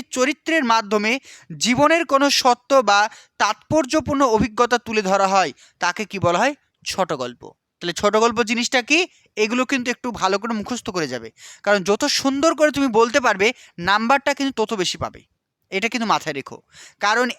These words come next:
এতটা তোমাদের কম্পিটিশন, এক একটা পয়েন্ট তোমাদের জন্য খুব ইম্পর্টেন্ট। বলছে যে গদ্য রচনায় সীমিত পরিসরে একটি মাত্র ঘটনা থাকে, মানে একটা সীমিত পরিসরে একটা ঘটনা থাকবে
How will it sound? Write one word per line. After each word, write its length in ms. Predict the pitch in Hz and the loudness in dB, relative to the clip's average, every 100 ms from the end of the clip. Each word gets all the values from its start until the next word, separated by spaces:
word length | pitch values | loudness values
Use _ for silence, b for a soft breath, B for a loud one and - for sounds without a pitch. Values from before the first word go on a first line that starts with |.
| 196 | -2
এতটা 300 | 220 302 339 330 | -2 0 -2 0
তোমাদের 320 | 294 269 262 240 | 2 2 2 2
কম্পিটিশন, 640 | 220 233 294 285 - 214 247 b b | 2 0 -2 -2 0 0 -2 b b
এক 160 | 214 240 | -4 -2
একটা 260 | 302 - 320 - | -2 0 0 0
পয়েন্ট 340 | 233 240 277 320 - | 2 2 2 0 0
তোমাদের 320 | 240 240 233 | 0 2 0
জন্য 160 | 220 214 | -2 -4
খুব 180 | - 190 | -6 -6
ইম্পর্টেন্ট। 480 | 165 147 131 117 - _ _ _ b b b b - | -4 -4 -8 -8 -20 _ _ _ b b b b 2
বলছে 360 | 240 285 349 208 226 b b 170 185 | 2 4 2 2 0 b b -6 0
যে 100 | 254 175 | 0 2
গদ্য 340 | 214 233 208 311 | 0 0 2 4
রচনায় 480 | 339 339 320 240 247 | 4 4 4 2 0
সীমিত 460 | - - 302 330 359 349 | -4 -2 0 2 2 2
পরিসরে 460 | 277 302 320 262 214 262 b b - 277 | 0 0 2 2 2 0 b b -4 -4
একটি 240 | - 339 | -2 0
মাত্র 240 | 349 339 320 262 | 2 2 2 2
ঘটনা 300 | 208 208 175 | 0 0 -2
থাকে, 280 | 151 - - _ - | -4 -10 -18 _ -4
মানে 140 | 175 | -2
একটা 160 | 196 233 | 0 -2
সীমিত 400 | - 226 247 262 294 | -2 -2 0 0 0
পরিসরে 420 | 233 214 247 233 349 B B B 202 | 0 0 2 2 0 B B B -4
একটা 200 | 220 - 285 | -2 0 0
ঘটনা 340 | 214 220 240 | 2 0 0
থাকবে 340 | 240 240 226 | 0 -2 -2